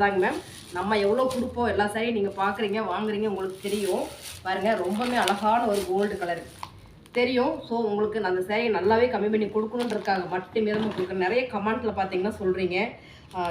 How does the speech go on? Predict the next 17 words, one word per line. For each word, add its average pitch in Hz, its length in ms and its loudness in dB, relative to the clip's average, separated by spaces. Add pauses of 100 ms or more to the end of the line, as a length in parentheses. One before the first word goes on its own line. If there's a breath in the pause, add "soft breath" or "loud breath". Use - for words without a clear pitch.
இவ்வளோ 233 180 2 (140)
ரேட்டா, 208 280 6 (340)
இவ்வளோ 214 180 2 (100)
ஒர்த்தா?" 208 320 2 (160)
அப்படின்னு 185 320 -2
சொல்லி 208 220 0
ஒரு 180 100 -2
மாதிரி 202 160 0 (240)
பேசுறீங்க. 202 460 2 (500 loud breath)
ஆனா 190 100 0 (120)
அந்த 185 140 0 (120)
சாரியோட 247 420 4
மதிப்புக்கு 202 480 -2
தகுந்ததை 214 400 2
விட 240 160 4 (100)
நான் 190 240 0
நல்லா 208 340 4